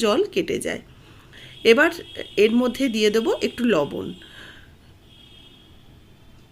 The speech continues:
অল্প একটু লবণ দিয়ে দিচ্ছি, আর এর সাথে দিয়ে দেবো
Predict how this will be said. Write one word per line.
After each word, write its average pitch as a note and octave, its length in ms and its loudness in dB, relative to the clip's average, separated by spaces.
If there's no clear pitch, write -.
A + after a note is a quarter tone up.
অল্প G#3 220 -4
একটু A#3+ 140 -8
লবণ F#3+ 300 0
দিয়ে C4+ 160 -2
দিচ্ছি, C4+ 280 -2
আর F3 80 -2
এর - 140 -2
সাথে G#2+ 280 -4
দিয়ে F#3+ 200 0
দেবো C4+ 160 -4